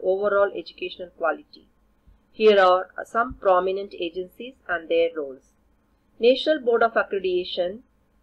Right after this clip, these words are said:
and its role. The role of National Board of Accreditation is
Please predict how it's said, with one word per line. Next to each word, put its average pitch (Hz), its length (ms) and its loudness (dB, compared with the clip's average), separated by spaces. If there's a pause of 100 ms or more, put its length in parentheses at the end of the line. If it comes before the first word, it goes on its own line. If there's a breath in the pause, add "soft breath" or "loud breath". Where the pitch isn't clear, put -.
(280)
and 202 240 2
its - 340 -6
role. 220 380 4 (960)
The 190 160 0
role 247 320 8
of 208 260 4
National 208 380 -4
Board 185 240 2
of 190 100 -2
Accreditation 180 800 -8
is 165 320 -2